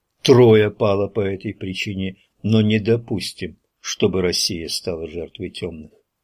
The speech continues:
Культура духа взращивается с детства, но закладывается значительно раньше,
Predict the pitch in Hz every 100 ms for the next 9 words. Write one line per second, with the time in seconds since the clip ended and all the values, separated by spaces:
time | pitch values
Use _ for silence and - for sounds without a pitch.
0 | _ _ _ _ _ _ _ _ _ _
1 | _ _ - 120 113 135 120 107 117 117
2 | 110 - 107 98 113 147 - 98 82 78
3 | 76 - 82 - - 113 92 110 - -
4 | - 76 _ _ _ _ - 117 127 131
5 | 123 127 117 117 113 110 - 104 95 101
6 | 95 - 107 92 - 73 76 76 78 73
7 | -